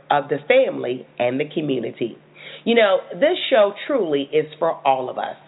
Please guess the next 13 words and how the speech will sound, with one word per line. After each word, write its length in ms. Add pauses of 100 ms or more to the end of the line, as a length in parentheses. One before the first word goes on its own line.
(460)
We 300
bring 440 (140)
topics 480 (100)
and 140
discussions 680 (160)
to 60
the 160
table 500
that 200
need 360
to 60
be 300
addressed. 480